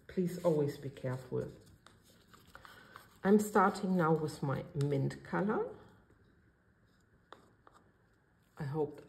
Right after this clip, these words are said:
I stirred it also well enough, but I will see. And I want to go in a sort of, um, wiggly lines, you see. So this is really nothing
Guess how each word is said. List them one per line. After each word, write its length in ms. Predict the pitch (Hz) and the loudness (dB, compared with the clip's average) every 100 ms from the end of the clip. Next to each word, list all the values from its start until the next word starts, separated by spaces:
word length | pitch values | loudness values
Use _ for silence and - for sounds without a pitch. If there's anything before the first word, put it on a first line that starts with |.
| - | -10
I 320 | 156 143 143 139 - - - _ | -2 0 0 -2 -8 -20 -20 _
stirred 560 | - - - 185 180 | -14 -14 6 8 8
it 140 | 180 170 | 6 2
also 380 | 170 160 - 147 | 2 2 0 -2
well 340 | 151 170 196 | 0 4 6
enough, 380 | 208 208 180 190 - - - - _ _ _ - - - | 8 6 4 0 -4 -14 -16 -20 _ _ _ -20 -20 -10
but 140 | 151 - | -10 -8
I 120 | 170 135 | -8 -6
will 160 | 127 | -6
see. 500 | 131 - 151 190 - - - - - - - - _ _ | -8 -10 -6 -6 -6 -12 -20 -20 -20 -20 -20 -20 _ _
And 280 | 190 202 202 | 0 0 2
I 60 | 190 | 2
want 340 | 175 170 170 - | 4 4 2 0
to 60 | |
go 520 | 165 160 151 147 151 - - - - - - - | -4 0 2 2 0 -4 -18 -20 -20 -20 -20 -2
in 100 | 208 | 2
a 60 | 175 | 2
sort 480 | - 156 147 151 151 | 0 -2 -2 -2 -4
of, 220 | 147 139 - - - | -4 -6 -12 -18 -6
um, 360 | 143 143 143 | -2 -2 -2
wiggly 440 | 139 139 139 135 127 | -2 -2 -2 -2 -2
lines, 680 | 127 123 120 123 120 - - - - - - - _ - | -2 -2 -2 -2 -4 -14 -20 -20 -20 -20 -20 -20 _ -16
you 120 | 160 143 | -10 -10
see. 420 | - - 120 127 - - _ - - - - - - - - - - | -10 -10 -6 -6 -8 -18 _ -20 -20 -20 -20 -20 -20 -20 -20 -20 -20
So 380 | - - 151 151 - | -8 0 0 0 -4
this 160 | 170 | -4
is 240 | 170 170 - | -6 -8 -8
really 460 | 156 160 175 180 180 | -6 2 2 4 4
nothing 580 | 156 151 - 147 143 | 2 0 -2 -2 -2